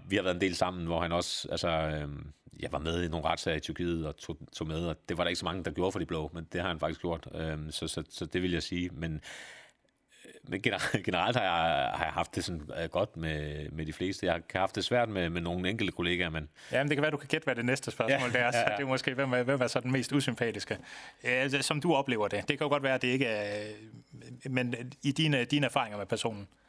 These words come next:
Speaker 1: Jeg ved, jeg ved ikke, om jeg ville sådan, altså, som, øhm, ja, hvem ville være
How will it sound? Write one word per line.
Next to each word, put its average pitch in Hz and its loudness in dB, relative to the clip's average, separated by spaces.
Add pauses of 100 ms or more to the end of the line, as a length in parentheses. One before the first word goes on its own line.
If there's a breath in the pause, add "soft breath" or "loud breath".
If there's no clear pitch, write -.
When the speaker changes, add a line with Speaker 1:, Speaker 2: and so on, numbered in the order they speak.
(800 loud breath)
Speaker 1:
Jeg 120 2
ved, 131 4
jeg 131 4
ved 139 6
ikke, 165 6
om 147 6
jeg 127 4
ville 127 4
sådan, 127 4
altså, 107 0
som, 113 -4 (180)
øhm, 90 2 (3250 loud breath)
ja, - -8 (120)
hvem 95 -6
ville 95 -6
være 92 0